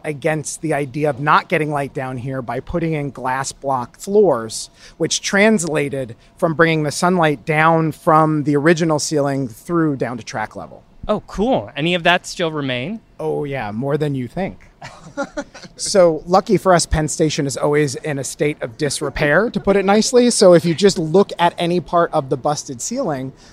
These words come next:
Speaker 1: you'll see old glass block floor from nineteen ten.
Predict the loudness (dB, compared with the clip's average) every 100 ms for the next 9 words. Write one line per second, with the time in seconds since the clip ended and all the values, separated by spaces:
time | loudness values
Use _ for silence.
0 | 0 4 4 2 0 0 4 4 2 0
1 | 0 0 -2 -2 -4 -4 -2 -2 -4 -10
2 | -12 -12 -14 -14 -18